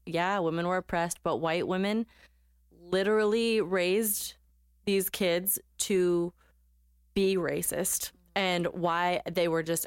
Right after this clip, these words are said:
out loud and proud out there against seg-, uh, desegregation of the schools. And it's a whole book talking about the role of white women in particular. Um, there's a lot of reading material, and I just, I'm gonna,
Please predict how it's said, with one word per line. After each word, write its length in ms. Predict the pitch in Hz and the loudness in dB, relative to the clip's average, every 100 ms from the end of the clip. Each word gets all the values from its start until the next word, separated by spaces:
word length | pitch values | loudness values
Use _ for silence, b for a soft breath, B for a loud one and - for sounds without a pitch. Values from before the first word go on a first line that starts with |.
| - | -4
out 200 | 180 165 | -2 -2
loud 340 | 175 180 196 175 | -2 0 0 -2
and 140 | 160 | -6
proud 400 | - 202 190 185 | -4 -2 0 0
out 260 | - 180 - | 0 -2 -2
there 160 | 180 | -2
against 480 | 175 180 175 - - | 0 0 -2 -2 -2
seg-, 280 | 196 170 185 - | -2 -2 -2 -2
uh, 200 | 175 160 | -2 -2
desegregation 840 | 165 180 196 175 175 175 175 - 165 | -2 -2 -2 -2 -2 0 -2 -2 -4
of 80 | |
the 80 | 151 | -2
schools. 600 | 160 - 190 185 185 170 - B B - | -4 0 0 2 2 -2 -8 B B -4
And 100 | 185 | -2
it's 140 | 175 | 0
a 80 | 175 | 0
whole 240 | 185 202 | 0 0
book 360 | 175 202 220 - | 0 -2 -2 -6
talking 280 | 202 180 185 | -4 -2 -2
about 220 | 175 170 | -2 -2
the 80 | 175 | -2
role 260 | 170 175 175 | 0 0 0
of 140 | 165 | -2
white 240 | 165 165 | -2 0
women 340 | 135 170 165 165 | 0 0 0 -2
in 80 | 160 | -2
particular. 680 | 170 - 165 165 165 170 - b b b b - | -6 -6 -4 0 0 -2 -6 b b b b -4
Um, 500 | 180 170 160 160 151 - | -2 0 -2 -4 -8 -8
there's 200 | 185 196 185 | -2 0 0
a 40 | |
lot 400 | 175 180 175 170 | 0 0 0 -2
of 140 | 180 | -2
reading 280 | 180 175 175 | -2 0 0
material, 640 | 175 - 170 165 160 156 - _ _ _ _ _ _ _ _ - | -2 -2 0 0 0 -2 -6 _ _ _ _ _ _ _ _ -4
and 120 | 175 | -2
I 460 | 165 160 160 156 156 | 0 0 0 -2 -4
just, 340 | - 175 175 - | -2 -2 -2 -4
I'm 160 | - 175 | -4 0
gonna, 180 | 170 | 0